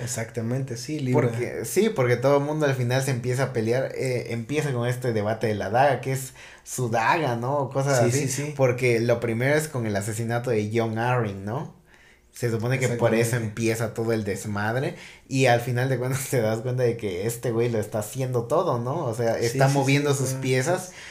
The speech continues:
Speaker 2: para que salga todo siempre en su beneficio.
Speaker 1: Exactamente, sí, es,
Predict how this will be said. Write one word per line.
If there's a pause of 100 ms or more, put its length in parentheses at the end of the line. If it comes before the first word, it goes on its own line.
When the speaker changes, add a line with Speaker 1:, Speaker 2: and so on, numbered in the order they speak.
(180)
Speaker 2:
para
que
salga
todo
siempre
en
su
beneficio. (640)
Speaker 1:
Exactamente,
sí,
es,